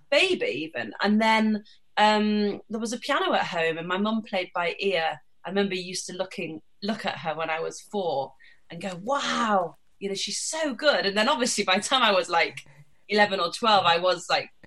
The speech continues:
a better pianist than her. But I do remember thinking, "I'll never play like her." But, um, you know, so I started to play the piano as well at sort of six years old. And at school, I just gravitated towards drama group. And, you know, so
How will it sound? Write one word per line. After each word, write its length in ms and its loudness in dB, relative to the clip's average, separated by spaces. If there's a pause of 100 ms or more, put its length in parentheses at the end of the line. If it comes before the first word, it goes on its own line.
(140)
a 60 -4
better 320 -2
pianist 480 2
than 160 0
her. 260 4
But 140 6
I 140 4
do 220 4
remember 420 4
thinking, 260 2
"I'll 220 4
never 300 0
play 220 4
like 200 2
her." 260 -2 (420)
But, 220 4
um, 260 4 (260)
you 100 0
know, 140 6
so 280 2
I 80 6
started 440 -4
to 100 -14
play 160 -4
the 100 -8
piano 320 -4
as 260 -4
well 240 0
at 200 -8
sort 280 -12
of 80 -14
six 640 -6
years 240 -6
old. 480 0 (480)
And 120 -2
at 100 -6
school, 360 -2
I 60 0
just 200 -8
gravitated 680 -4
towards 540 -8
drama 580 -2 (240)
group. 400 -8
And, 240 -6
you 80 -2
know, 260 2 (240)
so 460 -2